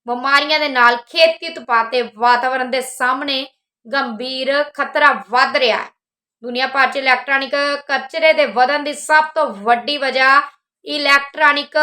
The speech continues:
ਉਤਪਾਦਕਾਂ ਦੀ ਤੇਜ਼ੀ ਨਾਲ ਵੱਧਦੀ ਖਪਤ ਹੈ। ਅੱਜ ਅਸੀਂ ਉਹਨਾਂ ਇਲੈਕਟ੍ਰੋਨਿਕਸ ਉਤਪਾਦਾਂ ਨੂੰ ਅਪਣਾਉਂਦੇ ਜਾ ਰਹੇ ਹਾਂ, ਉਹਨਾਂ ਦਾ ਜੀਵਨ ਕਾਲ ਛੋਟਾ ਹੁੰਦਾ ਹੈ। ਇਸ ਦੀ ਵਜ੍ਹਾ ਨਾਲ ਇਸ ਨੂੰ ਜਲਦ ਸੁੱਟ ਦਿੱਤਾ ਜਾਂਦਾ ਹੈ।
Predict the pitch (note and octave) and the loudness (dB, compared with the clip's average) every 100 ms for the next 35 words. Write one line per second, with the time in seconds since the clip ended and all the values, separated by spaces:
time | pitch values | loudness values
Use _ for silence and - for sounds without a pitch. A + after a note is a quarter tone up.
0 | D#4 - - C4+ A3 - C#4 D4 D#4 D#4+ | 2 2 -4 -6 -8 0 4 4 4 2
1 | E4 E4 E4 D4 C#4 - C#4+ B3 D4 D4 | 6 4 4 -4 -8 -2 -2 -2 2 2
2 | B3+ G3+ C#4+ E4 E4+ D#4+ B3 - G#3 G3 | 2 -4 -6 -4 -8 -4 -6 -6 -10 -10
3 | - _ _ _ _ - C4+ C4+ D#4 D#4 | -12 _ _ _ _ -2 0 2 0 -2
4 | D#4+ D#4 E4 F4+ _ _ _ - F4 G4+ | -4 -6 -6 -10 _ _ _ -10 -4 0
5 | F#4+ E4 - D#4 D4+ D4+ D#4+ - - C4 | 4 4 4 2 2 0 -8 -10 -2 0
6 | C4 C#4+ C#4+ - C#4+ C4+ C4 C#4+ C#4 C#4 | 0 -2 -4 -8 -4 -2 -2 -2 2 4
7 | C#4 D4 D4 D4 E4+ - D4+ D#4+ E4 D#4 | 2 2 6 6 4 -2 -2 2 4 6
8 | D#4 G#3 C4+ D4+ D#4 D#4 C#4+ D4 - F4+ | 4 2 -4 -2 0 2 2 0 -4 0
9 | D#4+ D#4 C4+ B3 G#3+ F#3+ - _ _ _ | 4 4 4 0 -6 -6 -6 _ _ _
10 | _ _ C4 C4+ D#4 D4+ D4+ D#4 D4+ A#3+ | _ _ -4 -2 0 2 0 -2 -6 -4
11 | C4 D4 D#4 D#4 D#4 D4+ D4 D4 A3+ C#4 | -2 2 2 4 2 -2 -6 -6 0 0
12 | C#4+ D#4 D4+ - F4+ E4+ F4 D#4+ - E4+ | 2 0 0 -2 0 0 0 -8 -2 0
13 | E4 D#4+ D#4 D#4 E4 | 2 2 4 4 4